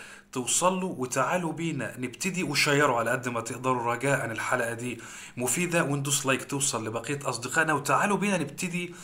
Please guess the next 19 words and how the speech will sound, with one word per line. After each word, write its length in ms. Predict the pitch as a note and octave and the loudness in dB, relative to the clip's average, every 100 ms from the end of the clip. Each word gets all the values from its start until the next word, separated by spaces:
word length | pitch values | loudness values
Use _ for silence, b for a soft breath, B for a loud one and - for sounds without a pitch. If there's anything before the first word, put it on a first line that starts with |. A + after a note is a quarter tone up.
| B B B B2+ | B B B 2
بأول 440 | C3+ F3 E3 B2 | 6 6 4 2
علامة. 380 | G2 G#2 G2+ G#2 | 0 -4 -8 -2
أول 360 | G3 B3 A#3 | 2 4 6
علامة 440 | D#3 D#3 F#3 G3 F3 | 6 6 6 4 4
وقلناها 460 | C#3 C#3+ F3 D#3+ | 2 2 2 4
قبل 200 | C3 C3 | 2 0
كده 340 | B2+ - E3 D3+ | -6 -4 -2 0
الغياب 800 | B2+ A#2 C3 D3 E3+ E3+ E3 - - | -2 0 0 2 2 0 -4 -14 -6
والرجوع، 840 | E3 F3 C3+ A2+ A2 G2 G#2+ F#2 - B B B C3 | 0 2 2 0 -2 -6 -8 -12 -14 B B B 0
يغيب 360 | D3 D#3 F3+ | 2 4 2
يومين 460 | E3 D#3+ F3 F3+ E3 | 0 0 -2 -2 -2
ويرجع 500 | D3 D3 C#3 C3 A2+ | 2 2 4 6 6
يومين، 480 | A2+ G#2+ A2 A2 A#2 | 4 -2 -4 -4 0
يرجع 520 | C#3+ C#3+ C#3 B2 B2+ | 2 2 6 6 6
أسبوع 420 | A#2 B2 D#3+ E3 | -4 -4 2 4
ويغيب 360 | C#3+ B2+ C3+ C3+ | 6 4 2 -2
له 80 | |
تلات 460 | B2 C3 B2 - - | 0 0 0 -4 -6
أيام. 300 | A2+ A2+ G#2+ | -2 0 -2